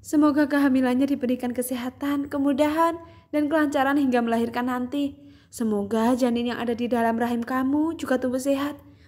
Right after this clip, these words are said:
menjadi pemumpuk cinta kedua orang tuanya, menjadi berkah dan kebahagiaan untuk kalian berdua." Serentetan doa baik keluar dari bibir Kinara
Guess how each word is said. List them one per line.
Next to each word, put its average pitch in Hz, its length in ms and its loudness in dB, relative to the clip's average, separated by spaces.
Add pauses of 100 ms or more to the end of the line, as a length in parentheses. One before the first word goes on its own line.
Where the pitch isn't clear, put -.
(120)
menjadi 254 320 2
pemumpuk 247 480 -4
cinta 226 300 -4
kedua 233 240 -2
orang 233 180 -4
tuanya, 220 600 0 (320)
menjadi 247 320 2
berkah 254 340 0
dan 254 160 0
kebahagiaan 247 560 0
untuk 254 160 -4
kalian 220 300 -4
berdua." 214 500 -8 (880)
Serentetan 269 800 2
doa 190 320 -2
baik 196 320 -2
keluar 208 400 0
dari 202 240 0
bibir 208 320 -2
Kinara 233 480 -2